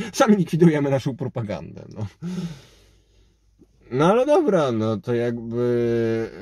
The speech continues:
e, no, każdy oczywiście mój były współpracownik, e, może robić co chce i tak dalej, i tak dalej. No ale ktoś, kto z zewnątrz to,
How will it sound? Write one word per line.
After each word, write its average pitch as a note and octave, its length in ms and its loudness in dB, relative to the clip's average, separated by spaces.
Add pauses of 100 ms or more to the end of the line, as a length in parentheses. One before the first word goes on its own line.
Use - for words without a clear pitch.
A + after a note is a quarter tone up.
(200)
e, A2 60 -4 (540)
no, G2+ 680 -4 (1300)
każdy D3 440 0
oczywiście A2+ 720 -4
mój G2 200 -2
były G2 280 -2
współpracownik, F#2+ 1160 -4
e, G2 40 -6 (1400)
może G2+ 300 0
robić F2+ 320 -4
co - 200 -14
chce - 600 -14 (160)
i - 100 -12
tak - 200 -16
dalej, E2 260 -8
i - 40 -10
tak D#2+ 180 -8
dalej. D#2+ 240 -8
No F#2 100 -2
ale A#2+ 140 0
ktoś, - 260 -8
kto - 160 -6
z G#2 80 -4
zewnątrz A#2 480 -2
to, F#2 280 -8